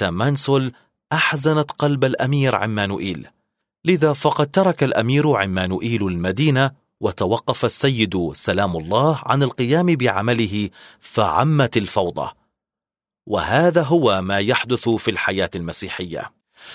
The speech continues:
فعندما يكون المسيح خارج أفكارنا،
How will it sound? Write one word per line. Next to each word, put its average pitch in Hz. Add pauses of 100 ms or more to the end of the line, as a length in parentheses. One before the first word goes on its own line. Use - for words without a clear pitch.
فعندما 170
يكون 139
المسيح 131
خارج 165
أفكارنا، 110